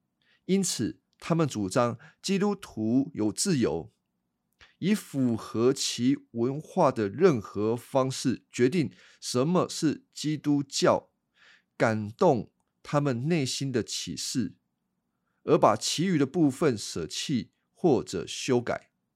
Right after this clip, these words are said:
好，我用我的话讲一次，他们的观念是什么？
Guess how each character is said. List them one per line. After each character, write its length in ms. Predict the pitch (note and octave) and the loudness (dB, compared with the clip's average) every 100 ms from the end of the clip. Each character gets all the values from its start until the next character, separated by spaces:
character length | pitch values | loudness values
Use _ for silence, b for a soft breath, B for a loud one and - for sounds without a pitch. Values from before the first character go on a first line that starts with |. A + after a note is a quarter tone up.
| _ _ _ _ _ _ _ _ _ b b b b b | _ _ _ _ _ _ _ _ _ b b b b b
好， 200 | - G2+ | -2 0
我 180 | G#2 B2+ | 4 6
用 180 | G3+ D3 | 6 6
我 140 | G2+ | 2
的 80 | G2+ | 0
话 300 | - F3+ A#2 | 0 2 2
讲 340 | - - F#2+ | 0 -6 -4
一 80 | G2+ | -6
次， 360 | - D#3 A#2+ - | -4 -2 -2 -4
他 160 | - C#3+ | -4 -2
们 120 | C3+ | 0
的 80 | A2 | -4
观 300 | - A#2+ C3 | 0 0 2
念 160 | A#2 | -4
是 140 | G2 A2 | -4 -6
什 140 | - | -8
么？ 260 | - - | -12 -18